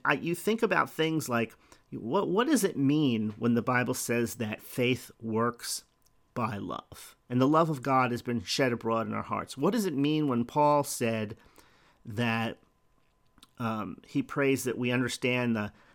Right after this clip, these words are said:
the height and the width and the length and the breadth and the depth of God's love that passes all understanding? What,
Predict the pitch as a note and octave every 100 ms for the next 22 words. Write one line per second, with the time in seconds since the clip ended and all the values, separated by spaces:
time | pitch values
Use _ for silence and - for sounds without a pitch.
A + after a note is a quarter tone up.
0 | _ G#2 G2 - C3 C3 C3 A#2 G#2+ G#2+
1 | G#2+ C3 C3+ - B2+ G#2+ G#2 A#2 C3 C3
2 | A2+ G#2+ F#2 A2+ A#2+ - A2+ G2+ F2+ A#2
3 | A#2+ - G#2 - A#2 A2+ G2+ G#2 A2 G2+
4 | F#2+ G#2 A#2+ A2 B2 G#2+ G#2+ G#2 G#2 G2+
5 | - G#2 G2 F2+ A#2+ F3